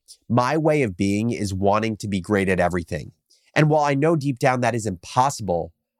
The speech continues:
I don't believe that has actually settled in, in reality. The second reason that I specifically experience imposter syndrome is comparison. As much as I would like to think that I don't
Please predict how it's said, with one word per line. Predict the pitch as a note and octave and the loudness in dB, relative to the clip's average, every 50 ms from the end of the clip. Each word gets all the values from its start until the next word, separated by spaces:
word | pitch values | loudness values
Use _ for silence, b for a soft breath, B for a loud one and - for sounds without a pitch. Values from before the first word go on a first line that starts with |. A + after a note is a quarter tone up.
| _ _ _ | _ _ _
I | C3 C#3 | 2 2
don't | D3+ F3 F3+ D3+ | 2 2 0 0
believe | E3+ D#3 D3 C#3 B2 | 0 0 0 0 2
that | A#2+ A#2 A#2 | 2 0 0
has | G#2+ G2 A2+ A#2 A2+ A2+ | 0 0 0 0 2 2
actually | A2+ A2 - - - B2 | 2 0 0 0 0 -2
settled | G#2+ - - - B2 A#2+ A2+ G2+ G2+ | -2 0 0 2 2 2 2 2 2
in, | F#2+ G2+ A2+ B2+ C3+ - - | 0 0 0 -2 -4 -6 -6
in | - A2 | -4 -2
reality. | G#2 G2+ G2 F#2+ F2+ F2 E2+ F2 E2+ D#2 - - - _ _ _ _ _ _ _ _ _ _ _ _ _ _ _ _ | 0 0 2 2 2 2 2 0 -2 -4 -8 -12 -18 _ _ _ _ _ _ _ _ _ _ _ _ _ _ _ _
The | A2+ A#2+ C#3 | -4 -2 0
second | - G3 F#3 F3+ G3+ D#3+ | 2 2 2 2 0 0
reason | C#3 A#2+ - B2 | -2 -2 -2 -2
that | A#2+ A2 | 0 0
I | A2 | 0
specifically | G#2 - - - G#2 - - A2+ - A2+ - - A2 | 0 -2 -6 -6 -2 -2 -2 -2 -2 -2 -2 0 -2
experience | G#2 F#2 - - G2+ G2 G2 F#2+ - | -2 -2 -2 -2 -2 0 0 -2 -4
imposter | F#2 - - F#2 F#2 G2+ - - A#2 | -8 -2 0 0 0 2 0 -4 -4
syndrome | - C#3+ C#3 C3 C3+ D3+ D3 C#3 - _ - | -2 -2 0 0 0 0 0 -2 -4 _ 0
is | A2+ A#2+ A2 G#2+ F#2+ - | 2 2 2 2 0 -2
comparison. | - G#2+ G2 F2+ G#2 G#2+ G2+ F#2 - - - C#2+ B2 - _ _ _ b b b b b b b b b b b - | -6 -8 -4 0 2 2 2 2 0 -4 -10 -12 -12 -18 _ _ _ b b b b b b b b b b b 0
As | - D3 A#2+ | 0 2 4
much | C3+ D3 E3 F3+ - | 4 2 2 2 2
as | G#3 F3 D3+ C3 G#2+ - - - | 2 2 2 2 -2 -4 0 2
I | A2+ A#2+ | 2 2
would | A#2+ G#2+ | 2 2
like | G2+ G2 G#2+ A#2 A#2+ - | 0 0 0 0 0 -2
to | - G2 | -6 -12
think | - _ - G#2+ G#2+ A#2+ B2 | -10 _ -4 -2 -2 -2 0
that | - A2+ G#2+ | 2 2 4
I | G#2+ | 4
don't | G#2+ G#2+ G#2+ G#2 | 2 2 0 -2